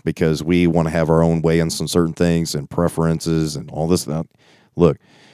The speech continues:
it's about having the mind of Christ, his Spirit, do the ruling, do the teaching.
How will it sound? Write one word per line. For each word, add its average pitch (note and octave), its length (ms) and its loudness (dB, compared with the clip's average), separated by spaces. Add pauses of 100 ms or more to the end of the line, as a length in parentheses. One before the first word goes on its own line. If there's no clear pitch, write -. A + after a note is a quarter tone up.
(140)
it's - 180 -4
about D#2 440 2
having E2 420 0
the C#2+ 160 -2
mind E2+ 720 -2 (100)
of C#2+ 180 -4
Christ, D2+ 520 -2 (460)
his A2+ 300 4
Spirit, - 460 -2 (1300)
do E2+ 160 4
the D#2 100 2
ruling, D2+ 500 0 (1300)
do D#2+ 120 0
the D2+ 100 -2
teaching. D2+ 480 -4